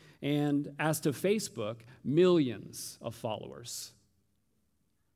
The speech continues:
And this is the list that we might hold up today. But what Paul goes on to say is all that's loss.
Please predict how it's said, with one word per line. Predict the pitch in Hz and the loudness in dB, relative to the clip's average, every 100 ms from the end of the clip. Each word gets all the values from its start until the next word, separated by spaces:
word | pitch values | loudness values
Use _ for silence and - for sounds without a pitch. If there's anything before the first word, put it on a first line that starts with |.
| _ - | _ -2
And | 143 | 2
this | 175 170 | 2 2
is | 139 | 2
the | 143 | 4
list | 143 110 - | 2 0 -4
that | 127 | -4
we | 139 | 0
might | 135 131 | 0 0
hold | 123 127 | -2 -2
up | 120 | -4
today. | 127 131 120 - - - - - - - _ | -4 -4 -4 -8 -20 -20 -20 -20 -20 -20 _
But | 147 139 147 143 - | -2 2 2 0 -2
what | 165 | -2
Paul | - 202 208 | 2 6 6
goes | 185 160 | 6 4
on | 160 151 | 2 0
to | |
say | 135 175 160 | 0 2 4
is | 131 | 2
all | 147 196 | 2 0
that's | 160 120 120 | 0 -2 -2
loss. | 120 104 - - | -4 -4 -10 -12